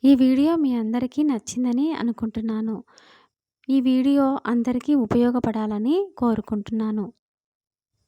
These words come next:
మరిన్ని మంచి వీడియోల కోసం దుర్గా హోమ్ టాక్స్ ఛానల్ని సబ్స్క్రైబ్ చేసుకోండి ప్లీజ్.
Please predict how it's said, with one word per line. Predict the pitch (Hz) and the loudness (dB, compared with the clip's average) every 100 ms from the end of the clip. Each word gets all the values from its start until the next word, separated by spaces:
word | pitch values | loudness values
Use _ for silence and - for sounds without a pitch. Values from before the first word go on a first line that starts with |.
| _ - | _ 2
మరిన్ని | 254 269 311 339 | 4 4 4 2
మంచి | 285 226 240 302 | -2 -2 -2 0
వీడియోల | 277 233 233 233 | 2 2 0 -2
కోసం | - 220 - 226 | -4 -6 -4 -4
దుర్గా | 214 214 - 262 294 | -4 -4 -4 -2 0
హోమ్ | 285 240 | -2 -4
టాక్స్ | 233 220 - - | -6 -10 -10 -10
ఛానల్ని | 202 208 220 | -8 -6 -6
సబ్స్క్రైబ్ | 302 - 254 - 233 247 - | -6 -8 -10 -8 -10 -8 -10
చేసుకోండి | 208 - - 208 226 | -10 -10 -10 -8 -8
ప్లీజ్. | 262 226 220 311 | -8 -8 -6 -6